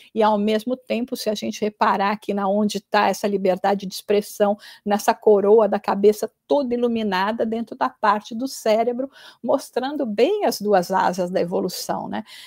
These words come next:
Então, simbolicamente, subliminalmente, até essa representatividade, Brasil, Estados Unidos, isso sem,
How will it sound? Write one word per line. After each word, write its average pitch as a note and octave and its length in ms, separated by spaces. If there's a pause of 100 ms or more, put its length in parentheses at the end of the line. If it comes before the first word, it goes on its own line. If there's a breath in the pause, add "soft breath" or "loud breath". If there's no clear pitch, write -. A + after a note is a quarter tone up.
(260 loud breath)
Então, B3+ 1300
simbolicamente, A#3 1200
subliminalmente, A#3 2000 (500)
até A3+ 760 (160)
essa A3+ 400
representatividade, A3+ 1600
Brasil, G#3+ 760
Estados G#3+ 460
Unidos, G#3+ 560
isso E4+ 320
sem, A#3+ 340